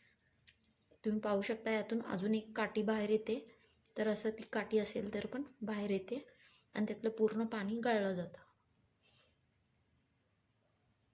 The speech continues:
तर ही काठी काढून सोडायची आणि हे पाणी गाळून या प्रकारे हा मुठला इकडं साईडला काढून घ्यायचा.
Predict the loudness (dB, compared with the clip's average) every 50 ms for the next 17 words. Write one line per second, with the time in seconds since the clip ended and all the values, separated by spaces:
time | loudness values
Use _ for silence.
0 | _ _ _ _ _ _ _ _ _ _ _ _ _ _ _ -4 -2 0 2 0
1 | 0 0 0 -2 0 -2 -4 -4 -2 -2 0 2 2 2 0 0 -2 -2 -2 -4
2 | -6 -8 -12 -14 -16 -20 -20 _ _ _ _ _ _ _ _ _ _ _ _ _
3 | _ -4 -2 0 2 0 0 0 -2 -2 -2 0 0 0 -2 -4 -8 -14 _ _
4 | _ _ _ -4 0 0 0 0 0 -2 -4 -4 -6 -4 -2 -2 -2 -2 -2 -6
5 | -6 -6 -6 -6 -4 -4 -2 -2 -2 -2 -4 -6 -8 -8 -8 -8 -8 -8 -10 -10
6 | -12 -16 -20 -20 -20 -20 -20 -20 -20 -20 _ -10 -6 -4 -2 -2 -2 -4 -4 -4
7 | -4 -4 -4 -2 -4 -4 -4 -6 -6 -6 -8